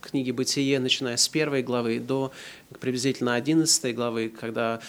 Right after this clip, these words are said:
а, состоялась, а, Вавилонская башня или события Вавилонской башни, до этого был только один народ. Было только один язык.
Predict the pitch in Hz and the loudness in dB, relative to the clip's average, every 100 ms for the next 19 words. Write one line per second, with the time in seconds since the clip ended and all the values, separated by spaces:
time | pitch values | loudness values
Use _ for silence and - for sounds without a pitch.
0 | - - 117 - - 127 123 120 120 - | -16 -12 -4 -2 0 0 0 0 4 4
1 | - 117 113 120 120 120 123 120 131 123 | 4 -2 -6 -6 -8 -6 -2 2 2 2
2 | - 123 117 123 156 - 113 113 - 113 | 0 -2 -2 0 -2 -2 -2 -2 -4 0
3 | 160 160 127 120 117 113 117 - 113 110 | 0 0 -2 -2 -2 -2 -2 -4 -4 -4
4 | 110 - 123 123 - 117 170 220 190 127 | -2 -2 -2 -6 -6 8 10 10 6 2
5 | 113 110 139 - 131 151 160 165 139 135 | -4 -4 -8 -12 -2 4 6 6 2 2
6 | 139 127 131 135 127 123 120 - - - | -2 0 0 2 2 2 0 -2 -14 -20
7 | - - - - - - - - - - | -20 -20 -20 -20 -20 -20 -20 -20 -20 -12
8 | 110 123 117 117 110 117 110 120 165 180 | -4 0 0 -2 -4 -2 0 2 2 2
9 | 175 147 - | 0 -2 -6